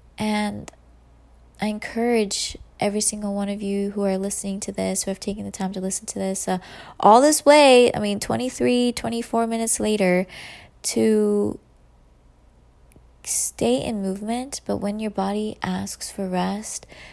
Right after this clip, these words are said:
to honor it and be obedient and give it the rest that it needs. Because even on the seventh day, God rested. After creating the earth, after creating light and darkness, after every creature, after creating man and woman, he rested. And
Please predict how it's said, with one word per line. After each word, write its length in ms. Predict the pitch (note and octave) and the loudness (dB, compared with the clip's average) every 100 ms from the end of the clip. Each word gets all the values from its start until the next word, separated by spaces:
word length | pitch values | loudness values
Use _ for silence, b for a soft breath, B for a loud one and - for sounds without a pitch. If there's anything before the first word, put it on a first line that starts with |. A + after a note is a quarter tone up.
| B | B
to 140 | - - | -12 -10
honor 300 | F#3 G3+ G#3+ | -8 -6 -4
it 240 | G3+ G3+ G3 - | -2 -4 -6 -8
and 160 | G3 | -6
be 160 | G3+ G3+ | -4 -4
obedient 640 | G3 - G#3 G3+ G3 G3 | -4 -6 -6 -4 -6 -8
and 140 | - F#3 | -10 -6
give 160 | G#3 | -6
it 120 | A3+ | -6
the 120 | - G3+ | -6 -2
rest 480 | G3 G3 - - | -2 -2 -4 -4
that 140 | F#3+ F3+ | -4 -4
it 140 | - | -6
needs. 560 | E3+ E3+ - - - - B B B B B B _ | -8 -8 -10 -12 -12 -12 B B B B B B _
Because 200 | - G3+ | -6 -4
even 360 | - A3 A#3+ A#3 | -2 -2 -2 -4
on 360 | G3 G3+ G3 G3 | -2 -2 -4 -6
the 60 | |
seventh 440 | F#3+ G#3 G#3 G#3 - | -4 -4 -4 -6 -2
day, 340 | G#3 G#3 G3+ - | 0 0 -2 -2
God 280 | G3+ A3+ G#3+ | 0 0 -2
rested. 480 | F3+ - - - - | -4 -4 -6 -10 -8
After 240 | G3 G#3+ | -6 -6
creating 380 | G#3 - G#3 G3+ | -8 -6 -6 -8
the 80 | - - | -14 -6
earth, 340 | G3 G#3 G3+ | -2 -2 -2
after 200 | G3 F#3 | -8 -10
creating 360 | - G#3+ G3 G3 | -10 -8 -6 -6
light 240 | F#3+ F#3+ - | -6 -6 -8
and 120 | F3 | -8
darkness, 540 | F#3 F#3+ - F#3 F#3 | -6 -6 -6 -6 -4
after 220 | F#3+ - - | -6 -8 -6
every 200 | G3+ G3 | -6 -6
creature, 520 | - G3+ G3 - F3 | -6 -8 -6 -6 -6
after 220 | F3 - | -6 -8
creating 360 | - G#3 G3 F#3 | -8 -4 -4 -4
man 380 | F3 G#3 G3+ F#3 | -4 -2 -2 -4
and 100 | F3+ | -4
woman, 380 | G3 G3 F3 B B B B B | -4 -4 -6 B B B B B
he 240 | - B3 | -4 0
rested. 640 | F#3+ E3 A3+ - - - - B B B _ - | 2 2 2 0 -2 -4 -8 B B B _ -2
And 540 | G3 F#3+ F#3 F3+ F3+ | 2 4 2 0 -6